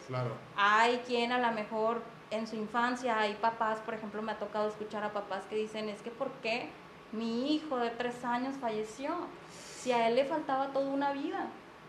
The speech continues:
Speaker 1: Claro.
Speaker 2: Pero, desde la tanatología, se ve desde el modo en que ese niño tenía una misión en esta vida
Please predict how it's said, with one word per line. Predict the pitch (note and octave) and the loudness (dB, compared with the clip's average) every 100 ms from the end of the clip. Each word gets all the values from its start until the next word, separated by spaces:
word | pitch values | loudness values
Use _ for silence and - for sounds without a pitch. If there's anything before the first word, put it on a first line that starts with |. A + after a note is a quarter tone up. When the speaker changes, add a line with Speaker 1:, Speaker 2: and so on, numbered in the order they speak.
| - - - | -18 -14 -8
Speaker 1:
Claro. | A2+ A2+ A#2 F3 | -4 -4 -2 2
Speaker 2:
Pero, | D4+ D#4 C4+ B3 - - - - - - - - - | 4 4 0 -4 -12 -18 -18 -18 -18 -18 -20 -18 -10
desde | G3+ G3+ | -6 -4
la | G3 | -4
tanatología, | F#3+ G3 G3 G#3+ G#3+ A3 C4+ C4 A#3+ A#3+ - - - - - - - - - - - | -4 -6 -4 -2 -2 -2 -4 -4 -4 -6 -14 -18 -18 -18 -18 -18 -18 -18 -18 -18 -12
se | - A3+ | -4 -2
ve | A3 A3 A3 | 0 0 2
desde | B3 B3 | 2 2
el | B3 | 0
modo | A#3 A3+ A3 | 0 0 0
en | B3 | -2
que | B3 | -4
ese | A3+ - | -6 -6
niño | A#3 A#3+ C#4 B3+ G#3 | -4 0 0 0 -2
tenía | G#3+ G#3 G#3 G#3+ | -4 -6 -4 -2
una | G#3+ G#3+ A3 | -2 -4 -6
misión | G#3+ - A#3+ A3+ A#3 C#4 - - - - - - - - - | -8 -10 -6 -6 -6 -12 -18 -18 -18 -18 -18 -18 -18 -18 -14
en | F#3+ F#3 | -10 -10
esta | F#3+ C#4+ | 0 2
vida | D4+ D4 B3+ | 2 2 2